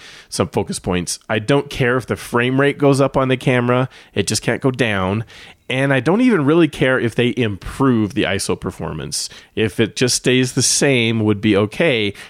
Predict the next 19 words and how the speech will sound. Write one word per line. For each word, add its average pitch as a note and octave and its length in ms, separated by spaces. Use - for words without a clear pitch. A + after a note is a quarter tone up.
as F#2 220
long A#2+ 360
as C#3 120
the G#2+ 160
dynamic G2 920
range F#2+ 540
gets - 220
better, D#2+ 420
'cause F#2+ 180
that's G#2+ 320
what's C#3 140
holding A#2+ 280
me A#2 120
back G#2+ 260
from - 180
iso, G2+ 520
from A2 180
darker A2 380
photos. G2+ 600